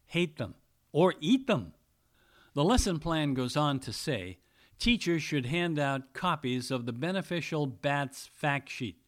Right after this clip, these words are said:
and use it to discuss ways many food items and agricultural products are dependent on bats for insect control,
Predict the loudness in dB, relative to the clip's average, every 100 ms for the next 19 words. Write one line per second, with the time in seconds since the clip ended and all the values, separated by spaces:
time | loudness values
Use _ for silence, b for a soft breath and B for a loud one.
0 | B B B -4 0 2 4 2 -2 B
1 | B -4 -2 0 -2 -4 -4 -4 -2 0
2 | 0 0 -2 0 0 0 -2 0 0 0
3 | -2 -2 -2 -2 -2 -2 -2 -2 -4 0
4 | -2 0 -2 -4 -4 -2 -2 -2 -6 -10
5 | b b b -4 -4 -4 -2 0 2 0
6 | 0 0 0 -4 -4 -2 -2 -6 -14 -10
7 | -4 -2 -4 b b b 0 2 2 -2
8 | -2 -4 -4 -2 0 0 0